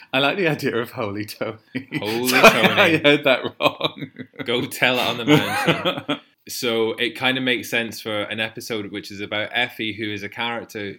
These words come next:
Speaker 2: who, spoiler, has one line of dialogue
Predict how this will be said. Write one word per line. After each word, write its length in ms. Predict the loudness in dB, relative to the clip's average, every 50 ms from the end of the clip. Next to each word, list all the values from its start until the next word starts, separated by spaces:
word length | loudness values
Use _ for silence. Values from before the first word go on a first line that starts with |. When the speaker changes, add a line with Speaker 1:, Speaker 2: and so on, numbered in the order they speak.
| _ -18
Speaker 2:
who, 340 | -14 -14 -12 -12 -12 -14 -14 _ _ _ _ _ _ _ -16
spoiler, 800 | -14 -14 -10 -8 -6 -4 -2 -2 -2 -2 -2 -2 -2 -2 -4
has 280 | -6 -6 -8 -8 -8 -8
one 320 | -6 -2 0 0 2 2
line 260 | 2 2 2 2 0
of 100 | -2 -2
dialogue 720 | -2 0 0 2 2 0 0 0 0 0 -2 -2 -4 -8